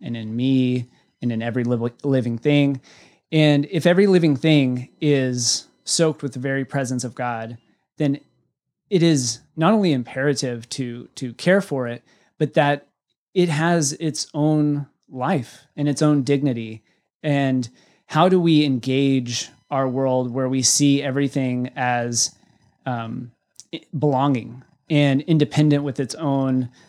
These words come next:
um, unique universe? And so to me, thinking about eco-spirituality, it first involves somewhat of a theological shift. Like, it doesn't se-, it seems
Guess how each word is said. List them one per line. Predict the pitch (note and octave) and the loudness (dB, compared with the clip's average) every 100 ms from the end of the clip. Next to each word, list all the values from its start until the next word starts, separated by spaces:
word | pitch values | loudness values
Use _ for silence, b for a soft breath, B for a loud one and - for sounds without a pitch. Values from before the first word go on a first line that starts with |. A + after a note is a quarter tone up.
| b C#3 | b -8
um, | B2+ B2+ - - C#3 B2 _ _ _ _ _ _ _ _ | -8 -8 -12 -14 -14 -18 _ _ _ _ _ _ _ _
unique | C3+ D3 C#3+ C3 C#3 | 0 4 4 2 0
universe? | C#3 B2 - D#3+ - - - | 0 -2 -8 -8 -8 -8 -4
And | C#3+ C#3 | -2 0
so | B2 C#3+ B2+ B2+ B B B B B B B B _ _ - B - - | 2 2 0 -4 B B B B B B B B _ _ -18 B -12 -2
to | F3 | 2
me, | G3+ A3 F3 | 4 4 4
thinking | F3 D3+ D3+ | 2 2 2
about | C3+ B2+ E3+ | 2 -2 -2
eco-spirituality, | D3 C#3+ B2 C#3+ C3 C3+ B2+ C3 C3 B2 A#2 | -2 -2 -2 -4 -4 -4 -2 0 0 -4 -6
it | F3 D#3+ - | -4 -4 -6
first | - F#3 G3+ - | 2 4 4 2
involves | D3+ C3+ B2+ B2 A#2+ A#2 - - _ _ _ | 0 2 0 0 -2 -4 -4 -6 _ _ _
somewhat | - F3 E3 C#3+ | 2 4 4 2
of | B2+ | 0
a | B2 | -6
theological | C3+ B2 A#2 A2 C3 C#3+ | -6 -6 -6 -10 -14 -16
shift. | C3 - G2 - _ - | -16 -14 -16 -20 _ -14
Like, | A#2+ - _ - | -14 -14 _ -8
it | D3+ | 2
doesn't | G3 G3 F3 | 4 4 2
se-, | E3+ | -2
it | E3 F#3+ F#3 - | -2 -10 -14 -14
seems | - G3+ G#3+ G3+ F3 - - | 0 4 6 6 4 2 0